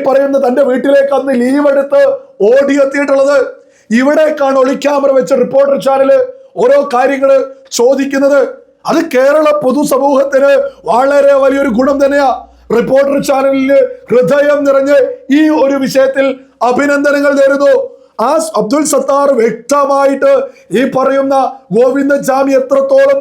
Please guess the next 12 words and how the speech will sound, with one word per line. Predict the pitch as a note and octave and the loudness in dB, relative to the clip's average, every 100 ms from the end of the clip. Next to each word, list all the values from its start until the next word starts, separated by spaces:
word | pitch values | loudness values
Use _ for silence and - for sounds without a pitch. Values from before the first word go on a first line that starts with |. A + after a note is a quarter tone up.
| C4+ | -2
ക്രൂരനാണ്, | A#3+ C4+ C#4+ C#4 C4+ C#4 C4+ C4+ - _ _ - A#3+ C#4 | -2 0 2 2 2 2 0 -2 -8 _ _ -4 -2 0
ആരെ | D#4 D#4+ E4 D#4+ D#4 D4+ | 0 2 2 2 0 -2
കണ്ടു | C#4+ C#4+ C#4+ C#4 | -4 -2 0 0
കഴിഞ്ഞാലും | C#4 C#4 C#4 C#4 C4+ C4+ _ _ G3 | 0 0 0 2 0 -6 _ _ -2
ബലാത്കാരം | B3 C4+ D4 D#4 D#4 D4 C#4+ C4+ C4+ | 0 0 0 0 -2 -2 2 2 0
ചെയ്യുന്നൊരു | C4+ C4+ C4 C4+ C4 A#3+ - - B3+ | -2 0 2 4 4 2 -2 -4 -2
അതിക്രൂരനാണ്, | C4+ D4 D4 D4 C#4 C#4+ C#4 C4+ C4+ C#4 B3 - - _ _ _ _ F#3+ | 0 -2 -2 -2 0 2 2 2 2 2 0 -4 -14 _ _ _ _ -2
ജയിൽ | A3+ D4 A3+ C4+ | -2 -2 -2 -2
ചാടിയത് | C4+ C#4 C#4 C#4+ C#4+ C#4+ A#3 | -2 0 0 0 -2 -2 -2
അതിക്രൂരനായിട്ടുള്ളൊരു | B3 C#4+ C#4+ - C4+ C#4+ C#4+ C#4 C#4 C4+ C4+ C4 C#4 C4 - _ G3 | 0 0 -2 -2 0 2 2 2 0 -2 -2 0 2 0 -6 _ -4
വ്യക്തിയാണ് | A#3+ B3 C4+ C#4+ C#4 D4 C#4+ | -2 -2 -2 0 0 0 0
എന്ന്. | D4 | 0